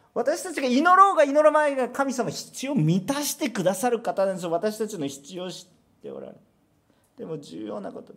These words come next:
だって私たちがまだ罪人だった時、「父よ、彼らをお許しください。彼ら何をしているのかわからないのです」と言われて、自ら犠牲になられ、死なれ、そして全てのことを回復されて、福音を完成させるんですよ。まだ私たちが信じる前から。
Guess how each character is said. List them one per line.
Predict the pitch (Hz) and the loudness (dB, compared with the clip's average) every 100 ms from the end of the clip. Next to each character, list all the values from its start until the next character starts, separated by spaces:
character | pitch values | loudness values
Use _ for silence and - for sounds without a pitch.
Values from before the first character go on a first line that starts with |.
| - | -2
だ | 226 | -2
っ | 240 | 0
て | 226 117 - _ _ | -4 -4 -8 _ _
私 | 165 214 | -6 -4
た | 247 | -4
ち | 277 | -4
が | 196 | -2
ま | 185 | 0
だ | 220 | 0
罪 | - 165 196 | -4 -6 -6
人 | 233 247 | -2 -2
だ | 254 | 0
っ | 254 | -2
た | 202 | -4
時、 | 170 | -6
「父 | 160 - - | -6 -10 0
よ、 | 381 | 0
彼 | - 277 381 | 2 -2 0
ら | 359 | 0
を | 220 | 0
お | 196 214 | 0 -2
許 | 339 | -4
し | - | -10
く | 339 | -8
だ | 359 | -8
さ | - 320 359 | -4 -4 -2
い。 | 285 | -4
彼 | 254 311 | -6 -8
ら | 370 | -6
何 | 208 294 427 | -4 -4 -4
を | |
し | 415 | -6
て | - | -6
い | |
る | 339 | -8
の | 359 | -2
か | 254 | 0
わ | 277 | 0
か | 285 | 0
ら | 320 | -2
な | 330 339 | 0 0
い | 330 | -2
の | 294 | -4
で | 294 | -6
す」 | 277 | -6
と | - | -8
言 | 269 | -4
わ | 240 | -2
れ | 220 | -2
て、 | 214 - - - | -4 -10 -16 -4
自 | 208 285 349 | -2 -2 -4
ら | 285 247 240 | -2 -2 -2
犠 | 185 214 | -4 -8
牲 | 214 226 | -4 -4
に | 240 | -2
な | 240 | -2
ら | 240 233 | -2 -2
れ、 | 196 | -4
死 | 196 202 | -8 -6
な | 185 | -6
れ、 | 175 | -6
そ | 165 240 | -8 -10
し | 233 | -12
て | - | -12
全 | 240 - - 339 381 | -12 -10 -12 -12 -12
て | - - | -10 -10
の | 269 247 | -8 -8
こ | 247 | -8
と | 233 220 | -6 -6
を | 214 - | -6 -8
回 | - 190 208 | -8 -6 -6
復 | - | -8
さ | 208 202 | -8 -6
れ | 180 175 | -6 -6
て、 | 165 | -8
福 | 156 185 - | -10 -14 -12
音 | 277 285 | -6 -4
を | 254 | -4
完 | 247 262 294 | -6 -6 -6
成 | 311 302 277 - - | -6 -8 -10 -12 -6
さ | 254 254 | -2 2
せ | 285 | 2
る | 302 320 | 2 0
ん | 269 | 2
で | 220 | 2
す | 220 233 | 0 0
よ。 | 233 | 2
ま | 240 277 | 4 2
だ | 247 | 2
私 | 196 226 220 | 0 -2 -6
た | 208 | -8
ち | 170 | -4
が | |
信 | 160 - 233 | -4 0 2
じ | 240 | 4
る | 202 | 4
前 | 143 180 143 | 4 2 2
か | 120 | -2
ら。 | 110 107 | -4 -6